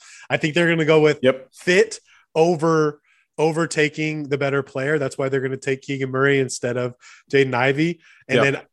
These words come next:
Speaker 1: but to see Ivey go to Detroit with Cade Cunningham is something I really wanna see. So
Speaker 2: That could be cool too.
Speaker 1: that would be great. But
Speaker 2: And I also
Speaker 1: we'll
Speaker 2: think, I mean, as, as much as you say, maybe it doesn't work,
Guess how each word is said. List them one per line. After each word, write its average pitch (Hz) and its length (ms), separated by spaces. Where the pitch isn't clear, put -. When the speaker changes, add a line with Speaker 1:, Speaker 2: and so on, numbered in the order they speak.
Speaker 1:
but 156 160
to 143 80
see 180 240
Ivey 165 360
go 160 160
to 156 80
Detroit 165 640
with 147 240
Cade 147 240
Cunningham 160 460
is 139 100
something 127 260
I 123 40
really 117 260
wanna 101 240
see. 90 300
So - 200
Speaker 2:
That 123 100
could 156 80
be 143 60
cool 139 180
too. 160 300
Speaker 1:
that 135 80
would 147 80
be 147 160
great. 113 420
But 151 200
Speaker 2:
And 165 80
I 175 80
also 190 160
Speaker 1:
we'll 208 80
Speaker 2:
think, 202 200
I 175 80
mean, 170 140
as, 151 160
as 147 220
much 165 180
as 151 80
you 147 80
say, 156 420
maybe 143 380
it 131 40
doesn't 135 220
work, 147 280